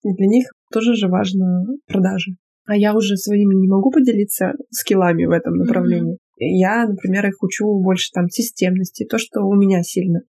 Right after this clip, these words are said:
Speaker 1: А продажам, да, нужно уже доверять тоже другому человеку и сторонним организациям.
Speaker 2: Вот на этот случай мы прописываем скрипты продаж.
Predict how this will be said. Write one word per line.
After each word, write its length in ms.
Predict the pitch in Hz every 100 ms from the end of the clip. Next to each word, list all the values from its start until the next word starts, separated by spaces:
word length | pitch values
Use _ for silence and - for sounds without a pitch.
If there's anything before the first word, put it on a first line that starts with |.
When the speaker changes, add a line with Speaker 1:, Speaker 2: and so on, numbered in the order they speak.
| _
Speaker 1:
А 320 | 185 180 185 - -
продажам, 560 | - 185 208 254 247 185
да, 200 | 180 175
нужно 320 | 190 190 190
уже 260 | 185 190 208
доверять 380 | 190 190 190 190
тоже 240 | 190 190
другому 380 | 180 185 190 185
человеку 520 | - 190 196 233 -
и 140 | 196 196 _ _
сторонним 520 | - 220 208 190 180
организациям. 640 | 180 180 175 180 180 - _ _
Speaker 2:
Вот 160 | 247 240
на 40 |
этот 180 | 262 262
случай 320 | - 359 -
мы 80 | 247
прописываем 560 | 226 214 262 - 233 202
скрипты 380 | - 226 -
продаж. 540 | 214 190 185 240 349